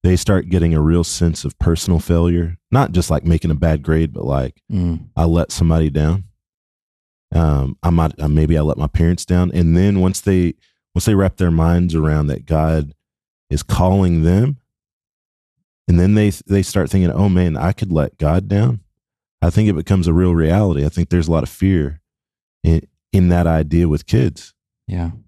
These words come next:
Speaker 1: And so, you know, we, we come back around and teach, yeah, you are gonna, you're gonna come up short, but his grace is sufficient to cover you there.
Speaker 2: Mm-hmm.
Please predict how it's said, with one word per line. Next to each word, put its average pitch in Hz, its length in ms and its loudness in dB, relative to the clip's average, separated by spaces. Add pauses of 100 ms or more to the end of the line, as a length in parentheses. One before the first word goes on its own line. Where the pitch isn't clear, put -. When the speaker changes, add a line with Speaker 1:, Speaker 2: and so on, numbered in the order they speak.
(100)
Speaker 1:
And 82 220 2
so, 85 280 2
you 80 120 2
know, 80 120 2
we, 92 240 0
we 95 120 0
come 90 180 0
back 82 200 -2
around 85 240 0
and 76 120 -2
teach, - 440 -4 (680)
yeah, 139 80 4
you 92 300 4
are 127 160 2
gonna, 76 400 0 (240)
you're 92 160 0
gonna 165 200 2
come 92 220 2
up 69 140 -2
short, 95 420 0 (540)
but - 180 -2
his 92 160 2
grace 95 380 -2
is 85 80 -6
sufficient 82 500 -4
to 76 80 -6
cover 110 300 0
you 67 160 -4
there. 64 340 -8
Speaker 2:
Mm-hmm. 90 280 -4